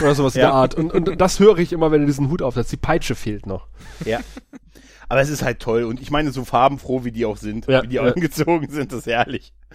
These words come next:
Speaker 2: Hast du dir auch was Bequemes ange-, <laughs> angezogen? Ja, ja.
Speaker 1: Aber Doktor Jacobs ist nun dummerweise in die Hände des Klischeebösewichten gefallen, der
Speaker 2: Mhm.
Speaker 1: ihn, ähm,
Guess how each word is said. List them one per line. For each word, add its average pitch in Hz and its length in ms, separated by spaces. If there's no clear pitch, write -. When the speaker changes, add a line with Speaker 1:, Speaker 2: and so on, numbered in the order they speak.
Speaker 2:
Hast - 180
du 147 60
dir 127 120
auch 120 60
was 127 140
Bequemes 135 520
ange-, 101 460
<laughs> - 60
angezogen? 151 760
Ja, 101 180
ja. 101 340
Speaker 1:
Aber 170 420
Doktor 156 580
Jacobs 180 380
ist 170 140
nun 160 80
dummerweise 151 520
in 139 140
die 131 160
Hände 151 240
des 123 140
Klischeebösewichten 110 1200
gefallen, 117 640
der 127 420
Speaker 2:
Mhm. 127 180
Speaker 1:
ihn, 143 320
ähm, 120 680